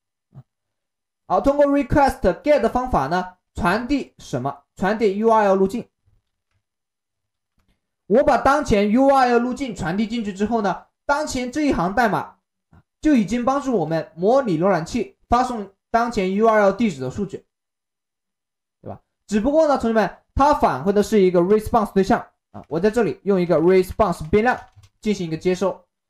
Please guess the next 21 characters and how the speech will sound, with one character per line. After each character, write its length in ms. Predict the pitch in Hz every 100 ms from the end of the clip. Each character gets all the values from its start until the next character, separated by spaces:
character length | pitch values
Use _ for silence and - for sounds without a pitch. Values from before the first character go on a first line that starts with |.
| _
接 140 | - 277
收 100 | 294
到 160 | 294
了 60 | 247
之 100 | 240
后 100 | 254
呢， 120 | 240
同 160 | 226 214
学 80 |
们， 180 | 233 226
你 80 | 190
可 140 | 180
以 40 | 214
通 140 | 233
过 100 | 226
print 380 | 220 254 226 156
打 220 | 156 151
印 80 | 226
一 40 |
下 160 | 220 190
response， 480 | 180 170 196 151